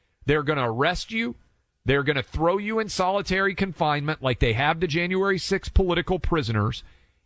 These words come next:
And almost no one in the political landscape is gonna speak out for you. Don't let it happen to you.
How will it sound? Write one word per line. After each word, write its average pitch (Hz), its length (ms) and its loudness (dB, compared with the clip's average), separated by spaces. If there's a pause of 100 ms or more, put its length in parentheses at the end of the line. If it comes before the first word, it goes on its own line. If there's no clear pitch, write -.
(140)
And 143 300 0 (180)
almost 226 580 0
no 196 240 0
one 214 260 0
in 202 120 -6
the 190 80 -2
political 185 640 0
landscape 175 760 0
is 131 140 0
gonna 131 220 2
speak - 360 0
out 123 280 0
for 104 280 0
you. 64 220 -6 (380)
Don't 196 420 0 (460)
let 175 320 0
it 175 140 -4 (280)
happen 143 680 -4
to - 140 -2
you. 95 340 -4